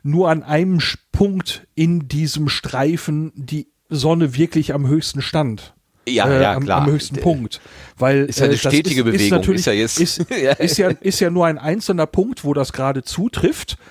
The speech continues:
Speaker 2: Ja,
Speaker 1: Aber
Speaker 2: ja.
Speaker 1: diese, diese Streifen, diese Zeitzonen, ähm, das ist eben nicht nur ein Punkt, sondern unendlich viele. Und in denen trifft das eben nicht ganz zu. Wenn man das ganz genau nimmt.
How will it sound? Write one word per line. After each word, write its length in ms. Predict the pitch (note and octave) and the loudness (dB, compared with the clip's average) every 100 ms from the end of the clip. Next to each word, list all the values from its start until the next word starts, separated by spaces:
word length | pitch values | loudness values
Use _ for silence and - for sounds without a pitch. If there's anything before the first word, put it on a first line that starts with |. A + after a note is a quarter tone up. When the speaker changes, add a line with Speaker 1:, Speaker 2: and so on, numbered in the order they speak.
| - | -2
Speaker 2:
Ja, 160 | G#2 | 0
Speaker 1:
Aber 160 | B2+ C#3 | 0 0
Speaker 2:
ja. 160 | B2+ G#2 | 0 0
Speaker 1:
diese, 180 | D3 | 2
diese 320 | C3 B2+ C3 C3 | 0 -2 0 0
Streifen, 680 | - B2+ C#3 A3+ - G#3+ | -2 -2 0 0 0 -2
diese 280 | F#3 D#3 C3+ | -2 -2 -4
Zeitzonen, 1040 | - - E3+ - - F#3+ F#3 G3+ G#3+ G#3+ - | -4 -2 -2 -2 -2 0 0 0 -4 -6 -4
ähm, 400 | D3+ D#3 D#3 D#3+ - - - - - C3 - _ D3 | 0 2 2 -2 -8 -16 -20 -20 -14 -14 -14 _ -6
das 200 | D#3+ - | -4 -2
ist 180 | F#3 - | -2 -2
eben 220 | F3 F3 | -2 0
nicht 240 | E3+ - | -2 -2
nur 160 | E3+ D#3+ | 0 0
ein 240 | C#3 F3+ F#3 | -2 -2 -2
Punkt, 320 | G3 G3+ F3+ | -2 -2 0
sondern 320 | E3+ E3+ E3+ | 0 0 0
unendlich 640 | E3+ E3+ E3 D#3+ C#3+ - | 0 0 -2 -2 -4 -4
viele. 460 | - C#3+ F#3 A3+ D4+ - - - | -6 -4 0 0 -2 -10 -20 -8
Und 180 | D3 D#3 | -4 0
in 140 | D#3 D3+ | 0 2
denen 300 | D3 F3+ G3+ | 2 2 0
trifft 440 | - - F3 - | -2 2 2 2
das 140 | E3+ - | -2 0
eben 280 | D#3+ D3+ | 0 2
nicht 320 | C#3+ D3 - - | 2 0 -4 -2
ganz 480 | C#3+ C#3+ - - | 0 0 -2 -4
zu. 320 | - B2 G#2 - _ - _ _ _ _ _ - | -4 -4 -6 -10 _ -20 _ _ _ _ _ -14
Wenn 240 | C3 C#3+ | -4 0
man 100 | D3+ | 2
das 160 | C3+ - | 0 0
ganz 280 | A#2+ A#2+ - | -4 -4 -8
genau 340 | A2+ A2+ G#2 | -8 -8 -10
nimmt. 340 | G#2 G2+ - | -12 -16 -20